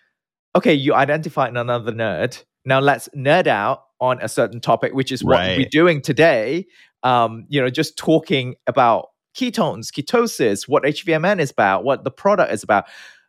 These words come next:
Speaker 1: I think that's more of a very sort of excitement for me. So, you know, getting on podcasts,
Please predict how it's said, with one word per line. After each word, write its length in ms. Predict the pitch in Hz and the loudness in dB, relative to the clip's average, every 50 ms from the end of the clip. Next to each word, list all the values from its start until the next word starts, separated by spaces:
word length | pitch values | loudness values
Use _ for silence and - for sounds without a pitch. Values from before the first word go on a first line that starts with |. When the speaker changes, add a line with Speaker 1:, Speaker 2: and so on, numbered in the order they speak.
| _ _ _ - | _ _ _ 0
Speaker 1:
I 80 | 165 170 | 0 0
think 340 | 190 214 196 165 123 135 | 0 -2 -4 -4 -4 -2
that's 320 | 156 160 170 165 - - 185 | 0 0 0 0 -4 -10 -12
more 380 | 170 147 156 165 165 160 - - | -8 -6 -2 -2 0 -2 0 0
of 320 | 143 143 143 135 - - - | 2 2 2 2 0 -2 0
a 180 | 139 131 127 | 0 0 2
very 680 | 117 110 127 131 135 131 127 127 123 120 117 113 - - _ _ _ _ _ _ _ _ _ _ | 0 2 2 2 4 2 2 0 -4 -6 -8 -10 -14 -18 _ _ _ _ _ _ _ _ _ _
sort 220 | - - 156 117 123 | -4 -2 0 0 0
of 240 | 131 127 - - _ _ _ _ _ | 0 -2 -6 -14 _ _ _ _ _
excitement 640 | - 135 - - - - 151 151 - 127 110 110 - | -8 -8 -6 -4 -2 0 0 0 -2 -8 -16 -14 -14
for 80 | - 123 | -12 -12
me. 460 | 110 104 113 117 110 95 - - _ _ _ _ _ _ _ _ _ | -12 -12 -12 -12 -12 -14 -16 -20 _ _ _ _ _ _ _ _ _
So, 140 | - - 135 127 120 117 - - - | -2 2 2 2 2 2 0 -4 -4
you 100 | 139 143 | -4 -2
know, 100 | 120 110 | -2 -2
getting 320 | 110 113 143 135 - 143 95 | 0 2 0 0 0 -4 -6
on 180 | 107 120 117 | -6 -6 -8
podcasts, 580 | - - 151 139 - - 156 127 101 104 - - | -2 0 0 0 0 0 0 0 0 0 -2 -6